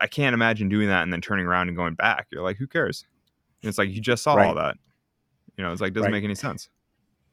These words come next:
Speaker 2: Well, makes a little sense because La Sportiva is the sponsor.
Speaker 1: <laughs> No, it makes sense why they asked if I wanna do it, but it doesn't, I don't understand why anyone would sign up for a race where they do fifty miles one direction and then turn around and do the exact same fifty miles going back.
Speaker 2: <laughs>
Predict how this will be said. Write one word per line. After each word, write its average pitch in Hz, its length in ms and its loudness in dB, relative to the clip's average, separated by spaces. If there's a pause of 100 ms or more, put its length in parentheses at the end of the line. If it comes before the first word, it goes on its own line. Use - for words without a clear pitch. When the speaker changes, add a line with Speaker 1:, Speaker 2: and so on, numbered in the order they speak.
(340)
Speaker 2:
Well, 165 440 8 (260)
makes 170 140 2
a 170 60 8
little 180 160 12
sense 113 240 0
because 113 200 0
La 110 140 2
Sportiva 107 500 -2
is 87 140 -8
the - 140 -20
sponsor. - 520 -2 (540)
Speaker 1:
<laughs> 277 80 6 (580)
No, 120 120 4 (240)
it 123 80 2
makes 151 180 4
sense 135 220 4
why 117 100 6
they 104 100 4
asked 113 220 4
if 135 60 0
I 117 80 8
wanna 95 180 2
do 131 220 6
it, 98 40 2
but 98 140 4
it 101 80 0
doesn't, 117 280 2
I 117 120 6
don't 147 140 4
understand 127 360 4
why 98 120 6
anyone 104 420 0
would 95 140 -4
sign 101 220 2
up 95 140 2
for 104 120 4
a 95 40 4
race 90 380 2
where 107 100 0
they 95 120 0
do 92 100 -2
fifty 110 340 -2
miles 101 320 2
one 95 160 0
direction 98 360 2
and 98 80 -2
then 87 80 -2
turn 104 200 2
around 92 280 4
and 85 100 -6
do 95 140 -2
the 90 80 -2
exact 101 340 0
same 160 180 0
fifty 147 320 0
miles 139 320 0
going 131 220 -4
back. 143 460 -2 (440)
Speaker 2:
<laughs> - 60 -10